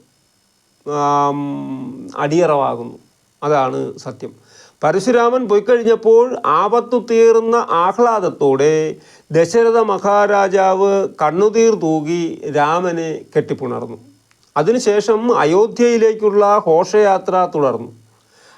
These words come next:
അവർ അയോധ്യയിലെത്തി സസുഖം വാണു. ശ്രീരാമനും സഹോദരന്മാരും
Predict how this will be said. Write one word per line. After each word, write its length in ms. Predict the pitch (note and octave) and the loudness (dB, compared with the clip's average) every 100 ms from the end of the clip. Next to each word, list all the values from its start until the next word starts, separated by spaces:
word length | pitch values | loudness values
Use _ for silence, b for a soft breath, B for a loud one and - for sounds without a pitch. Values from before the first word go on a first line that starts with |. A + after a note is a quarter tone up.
| b | b
അവർ 240 | D#3+ A3 | -2 2
അയോധ്യയിലെത്തി 1300 | F#3+ E3 G3+ B3 G3 B3 A#3+ G#3+ - G3+ F#3+ F3+ - - | 0 2 2 0 0 2 2 0 -2 -4 -4 -6 -10 -2
സസുഖം 720 | D#3+ G#3 G#3 G3 F3+ F3+ - - | -2 2 0 0 -4 -8 -14 -4
വാണു. 320 | C#3+ B2 A#2 - _ _ _ _ b b b b - | -4 -4 -10 -18 _ _ _ _ b b b b -4
ശ്രീരാമനും 720 | E3 F#3+ A#3+ B3+ B3 B3+ C4 | 2 2 4 2 2 0 0
സഹോദരന്മാരും 1200 | B3+ F3 G#3 A#3+ A#3+ A#3+ A#3+ A#3+ A#3 A#3+ B3+ - | 0 0 2 4 2 0 0 2 2 0 -2 -8